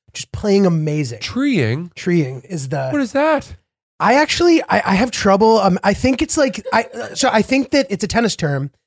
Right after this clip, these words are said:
Speaker 1: And I think where it comes from is, like, you're, s-, you're s-, sitting in, in a tree and serving down on the court.
Speaker 2: Oh,
Speaker 1: I, I, I
Speaker 2: like a
Speaker 1: believe
Speaker 2: Pepperidge Farm elf.
Speaker 1: <laughs> I believe that
Speaker 2: Not
Speaker 1: that
Speaker 2: Pepperidge Farm. What is it? The
Speaker 1: The Keebler elf.
Speaker 2: Keebler elf. Yeah, playing tennis
Speaker 1: <laughs>
Speaker 2: from an elevated stance.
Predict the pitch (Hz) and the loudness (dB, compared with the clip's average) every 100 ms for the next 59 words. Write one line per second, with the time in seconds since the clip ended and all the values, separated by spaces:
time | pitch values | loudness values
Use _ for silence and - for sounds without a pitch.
0 | _ - 175 - - 311 - 269 247 240 | _ -2 -2 0 0 0 2 2 2 2
1 | 226 - 165 151 156 185 151 170 160 - | 0 2 0 0 -2 -4 0 0 0 -4
2 | _ _ _ - 165 185 - - 190 202 | _ _ _ -2 0 2 2 0 0 0
3 | - - - - - 214 220 220 202 185 | 0 -6 -4 0 2 2 2 2 2 2
4 | 233 202 185 - 170 127 - _ - 185 | 4 2 0 0 -2 -2 -12 _ -4 0
5 | 160 180 180 165 165 160 151 143 127 127 | 2 2 2 4 4 2 0 -4 -6 -6
6 | 123 - - 143 156 233 294 311 262 180 | -8 -14 -4 2 4 4 4 4 4 6
7 | 143 131 123 117 117 127 165 233 135 131 | 4 4 4 4 4 2 4 4 4 2
8 | 127 - - 147 190 190 175 - 175 180 | 0 -8 -4 -2 2 0 0 0 0 0
9 | 175 220 - - - - - - 262 240 | 0 -2 -4 -10 -12 -2 0 0 0 2
10 | 247 269 240 220 196 185 113 - 98 - | 2 2 0 0 2 2 0 -2 -6 -6
11 | 107 95 95 92 - 156 185 220 226 131 | -4 -4 -4 -8 -6 -4 -2 -4 -6 -2
12 | 139 131 131 202 - 262 208 160 120 127 | 0 2 2 2 2 2 2 0 -4 -12
13 | - 226 156 127 110 90 101 165 175 113 | -8 -4 0 2 2 0 -4 -4 -4 -2
14 | - 139 135 139 110 101 - - 113 110 | -4 -4 -4 -4 -4 -6 -10 -10 -6 -2
15 | 117 120 120 - - 110 101 - | -2 -2 -4 -8 -8 -6 -8 -12